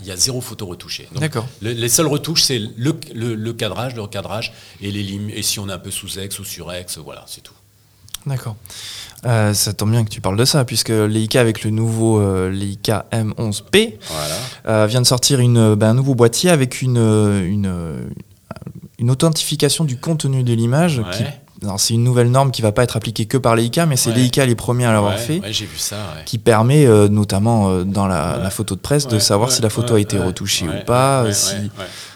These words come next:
Speaker 2: Euh, il y a eu n'importe quel, euh, trahissement de la vérité, entre guillemets. Euh, qu'est-ce que tu penses de ça ? Est-ce que c'est une bonne chose pour, euh,
Speaker 1: Moi, je pense
Speaker 2: pour
Speaker 1: que
Speaker 2: le
Speaker 1: c'est,
Speaker 2: métier ?
Speaker 1: moi, je pense que c'est une très bonne chose.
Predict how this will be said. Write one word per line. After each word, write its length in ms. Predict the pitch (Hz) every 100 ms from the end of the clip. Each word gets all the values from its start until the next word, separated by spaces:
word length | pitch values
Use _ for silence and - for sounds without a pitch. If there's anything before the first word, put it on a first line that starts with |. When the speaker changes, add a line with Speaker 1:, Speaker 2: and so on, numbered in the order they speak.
| - -
Speaker 2:
Euh, 140 | - -
il 80 |
y 80 | 101
a 20 |
eu 260 | 104 120 107
n'importe 560 | 104 95 110 117 113 110
quel, 260 | 123 123
euh, 720 | 110 101 98 92 82 60 69 67
trahissement 460 | 131 127 - 143
de 60 | 135
la 60 |
vérité, 440 | 117 120 117 120 143
entre 380 | 131 113 107 113
guillemets. 360 | 107 120 170 - - - - -
Euh, 100 | 98
qu'est-ce 180 | 151
que 60 | 156
tu 120 | 127
penses 200 | 123 139
de 80 | 123
ça ? 140 | -
Est-ce 100 | 117
que 80 | -
c'est 140 | - 139
une 280 | 131 127 123
bonne 220 | 127 127
chose 420 | - 151 151 123
pour, 280 | 110 117 107
euh, 400 | 104 98 92 90
Speaker 1:
Moi, 120 | 113 143
je 100 | 135
pense 220 | 127 -
Speaker 2:
pour 80 | 123
Speaker 1:
que 40 |
Speaker 2:
le 40 |
Speaker 1:
c'est, 60 | 120
Speaker 2:
métier ? 200 | 113 104 104 -
Speaker 1:
moi, 160 | 127
je 80 | 139
pense 200 | 131 123
que 60 | 101
c'est 120 | -
une 60 | 92
très 160 | 113
bonne 180 | 92 80
chose. 300 | - 69 -